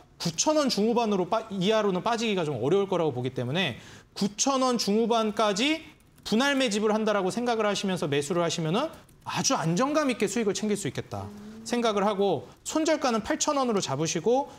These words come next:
목표가는 만 육천 원을 잡아드릴게요. 근데 제가 하나 좀 말씀을 드리자면 만 육천 원 정도까지 가게 되면요. 아마 훨씬 더 많이 갈 거예요. 만 육천 원을 깨는 게 어렵지 만 육천 원을 일단 깨고 올라가기 시작하면 훨씬 더 많이 갈 거기 때문에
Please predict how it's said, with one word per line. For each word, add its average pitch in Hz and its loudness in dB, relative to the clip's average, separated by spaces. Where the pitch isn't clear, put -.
목표가는 240 0
만 160 2
육천 294 0
원을 240 2
잡아드릴게요. 117 -4
근데 202 0
제가 220 2
하나 285 2
좀 240 0
말씀을 165 0
드리자면 147 -2
만 196 0
육천 320 0
원 302 2
정도까지 233 0
가게 190 -2
되면요. 147 -2
아마 190 2
훨씬 403 0
더 147 -4
많이 269 0
갈 160 -2
거예요. 107 -8
만 185 0
육천 294 -2
원을 233 0
깨는 339 -2
게 302 2
어렵지 156 0
만 165 -2
육천 285 -2
원을 262 0
일단 214 -2
깨고 285 0
올라가기 190 2
시작하면 175 -2
훨씬 302 -2
더 277 0
많이 156 0
갈 143 -2
거기 131 -2
때문에 139 -2